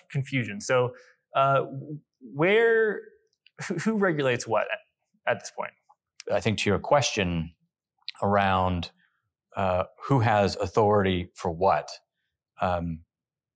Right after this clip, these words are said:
Speaker 2: uh, at, at this point, I think it's fair to say that we just don't know. Uh, and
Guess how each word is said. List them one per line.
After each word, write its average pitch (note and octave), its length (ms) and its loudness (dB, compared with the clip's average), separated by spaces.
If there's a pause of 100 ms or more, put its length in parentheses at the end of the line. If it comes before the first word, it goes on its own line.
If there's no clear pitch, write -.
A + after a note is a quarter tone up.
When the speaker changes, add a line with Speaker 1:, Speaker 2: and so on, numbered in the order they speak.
Speaker 2:
uh, F2 300 0 (440)
at, A#2 220 0
at G2+ 140 -2
this C3 180 2
point, A2 220 2
I F#2 80 2
think G2 180 -2
it's F2+ 140 -2
fair F#2+ 180 0
to E2 80 -4
say F2+ 240 0
that - 140 -2
we F2+ 80 -6
just D#2+ 200 -6
don't D#2+ 200 -6
know. - 1000 -12
Uh, F#2 160 0 (120)
and G2 500 0